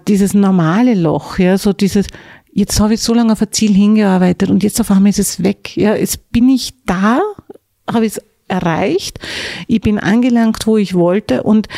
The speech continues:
dann auf einmal ist so der Boden unter die Füße lo-, weg. Und wie gesagt, da ist halt wirklich, wo es ganz schlimm war, also dieses, dieses normale Loch jetzt eben aus dieser Motivation raus, das habe ich schon gekannt, aber so wirklich, dass ich an mir gezweifelt habe und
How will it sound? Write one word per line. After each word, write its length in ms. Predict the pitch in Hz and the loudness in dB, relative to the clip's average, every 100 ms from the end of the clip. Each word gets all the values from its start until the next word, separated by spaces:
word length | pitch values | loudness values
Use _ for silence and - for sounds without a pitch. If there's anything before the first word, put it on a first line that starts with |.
| - | -6
dann 140 | - 214 | 0 0
auf 140 | - | 2
einmal 260 | 190 220 254 | 2 4 2
ist 220 | 226 - | 0 -2
so 100 | 233 | -2
der 100 | 220 | -4
Boden 360 | - 208 233 | -2 -2 2
unter 200 | 240 202 | 0 0
die 100 | 196 | -2
Füße 460 | 185 - 185 - - | -2 0 -2 -2 -2
lo-, 300 | - - 190 | -2 0 0
weg. 340 | 180 151 - - - - - - - | 0 -2 -10 -14 -12 -10 -10 -12 -4
Und 500 | 226 220 220 214 214 | 0 2 2 2 0
wie 60 | 233 | -2
gesagt, 280 | 269 - | -4 -4
da 120 | 175 214 | -2 0
ist 200 | 247 247 | 0 -2
halt 160 | 233 | 0
wirklich, 380 | 196 196 277 - | -2 0 -2 0
wo 80 | 214 | 0
es 140 | 196 | 0
ganz 300 | - 143 233 | -4 -4 -4
schlimm 300 | - 247 262 | -2 2 2
war, 100 | 247 | 2
also 160 | 262 233 | 0 0
dieses, 340 | 226 214 226 - - - - | 0 0 -2 -4 -10 -4 -2
dieses 200 | 214 196 | 0 2
normale 500 | 208 196 185 214 254 | 2 2 2 0 0
Loch 300 | 233 262 - | 0 -2 -4
jetzt 220 | 262 - | -4 -2
eben 160 | 240 | 0
aus 300 | 220 185 - - _ _ - | 0 -2 -6 -10 _ _ -4
dieser 200 | 254 269 | 0 2
Motivation 640 | 208 202 196 - 202 196 | 0 0 -2 0 0 0
raus, 220 | 220 226 | 0 -2
das 200 | - 220 | -2 -2
habe 200 | 214 226 | 0 2
ich 80 | 240 | 0
schon 120 | 254 | -2
gekannt, 500 | 247 233 208 202 190 - - 190 | -2 -2 0 0 -2 -8 -8 -4
aber 180 | 202 233 | -2 0
so 180 | 226 208 | 2 2
wirklich, 300 | 226 247 - | 0 0 -2
dass 180 | 208 | 0
ich 80 | 208 | 2
an 260 | 202 202 214 | 4 6 4
mir 180 | 233 254 | 4 2
gezweifelt 640 | 240 - 175 - 147 190 | -2 -4 -4 -2 -4 -2
habe 160 | 185 208 | 0 2
und 140 | 208 | 0